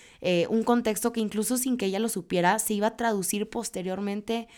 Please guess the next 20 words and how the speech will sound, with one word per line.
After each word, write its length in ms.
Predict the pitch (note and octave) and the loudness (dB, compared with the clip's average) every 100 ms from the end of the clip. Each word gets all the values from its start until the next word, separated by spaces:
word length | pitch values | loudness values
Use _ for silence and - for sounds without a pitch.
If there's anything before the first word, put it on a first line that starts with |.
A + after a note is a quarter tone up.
| - - | -14 -4
a 60 | |
muchísimas 640 | G#3 G3+ - B3+ B3+ C4 G3+ | -2 -2 0 2 2 0 0
de 80 | F#3 | -2
sus 220 | F3 - | -4 -4
traumas. 560 | F#3+ G3 E3+ - - - - - - | -2 -2 -2 -6 -10 -12 -20 -20 -2
Para 220 | F#3+ G3+ | 4 6
ella, 340 | G#3 G#3+ A#3+ - | 6 8 6 6
el 220 | G#3+ G#3 | 0 0
dibujo 480 | F#3+ G3+ C#4 B3+ F#3+ | 0 2 2 2 -2
y 40 | |
la 180 | F3+ F3+ | -2 -2
pintura 500 | F3 E3+ F#3+ G#3+ B3 | -4 -8 -2 0 0
siempre 540 | B3+ - A3 G#3+ C4 | 0 0 0 0 -4
fueron 400 | B3+ A3 G#3 A3+ | -4 -2 0 0
su 140 | B3 A#3 | -2 -2
escape, 560 | - - E3+ E3+ A3+ | -2 0 0 0 -2
suene 360 | A3 F#3+ F#3+ G#3 | 0 0 -2 -4
cliché 420 | G#3+ F3+ - F3 | -4 -4 0 0
o 120 | F#3 | 2
no. 260 | F3+ D#3+ - | 0 -4 -6